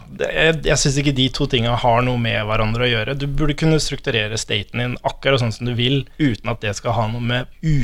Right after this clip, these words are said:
I-performance å gjøre. Det er to helt forskjellige ting. Du skal ikke tenke på U I-performance. Det kan godt hende det påvirker hverandre, men at det at du må revurdere staten din når du får et nytt design fra en av designerne,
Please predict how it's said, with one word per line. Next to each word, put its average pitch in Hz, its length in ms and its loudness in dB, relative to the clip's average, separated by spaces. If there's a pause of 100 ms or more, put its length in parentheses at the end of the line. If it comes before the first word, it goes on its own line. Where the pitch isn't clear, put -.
(160)
I-performance 127 720 -2
å 147 80 4
gjøre. 165 160 2 (180)
Det - 160 -6
er 160 80 -6
to 185 160 2
helt 156 220 2
forskjellige 139 400 0
ting. 180 140 2
Du 156 80 0
skal 107 280 -2
ikke - 160 -6
tenke 127 240 -2
på - 80 -6
U 113 140 -2
I-performance. 123 640 -6
Det - 140 -6
kan 160 100 2
godt 127 240 0
hende 139 160 2
det 120 140 -4 (140)
påvirker 107 520 -6
hverandre, 117 540 0 (180)
men 135 160 0
at 139 220 0
det 117 180 4
at 113 160 -4
du 120 160 -4
må 120 220 2 (180)
revurdere 117 800 2
staten 113 480 -4
din 127 180 -2 (260)
når 123 380 0
du 127 180 -2
får 120 280 -2
et - 100 -6
nytt - 160 -6
design 117 560 2
fra 117 240 0
en 110 100 2
av 113 140 -2
designerne, 110 640 2